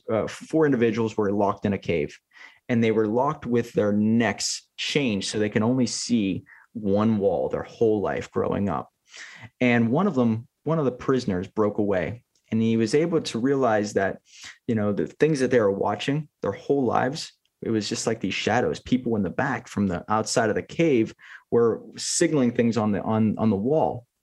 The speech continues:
And their whole lives, they thought it was, like, different animals, and it was, like, real. Like, the, their whole lives, everything they were thinking was one thing. When he escaped the cave,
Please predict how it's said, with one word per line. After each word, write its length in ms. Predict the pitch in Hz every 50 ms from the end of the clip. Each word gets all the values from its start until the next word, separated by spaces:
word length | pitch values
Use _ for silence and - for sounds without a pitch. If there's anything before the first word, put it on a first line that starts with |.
| _ _
And 500 | 123 123 123 123 - 120 120 117 107 - - _
their 120 | - 123
whole 260 | 123 - - 202 196
lives, 280 | 180 185 190 170 147 123
they 120 | - 117
thought 200 | 117 - 120 117
it 80 | 117 107
was, 200 | - 101 98 -
like, 180 | 98 95 87 -
different 320 | - 104 - 104 98 98
animals, 640 | 104 113 117 123 117 117 120 123 123 123 123 107 107
and 220 | 98 90 90 - - - - 113 -
it 80 | 127 113
was, 160 | 98 95 95
like, 140 | 90 87 -
real. 520 | 90 85 98 110 127 143 147 107 - - - -
Like, 160 | - 101 - _
the, 100 | - - - - _ _ - -
their 160 | - 113 113
whole 160 | - 139 131
lives, 240 | 127 117 117 117 - - -
everything 340 | 123 135 147 156 151 156 156
they 100 | 147 131
were 120 | 120 110
thinking 420 | 113 - 147 156 151 - 120 107
was 180 | 101 101 101 98
one 300 | 101 95 85 113 120 143
thing. 320 | 139 - - 90 76 - - _ _ - - _
When 120 | - - 110
he 280 | 113 - - 226 226
escaped 460 | 180 - - - - 151 151 - - -
the 60 | 98
cave, 600 | - - - - 117 - 143 107 98 95 - -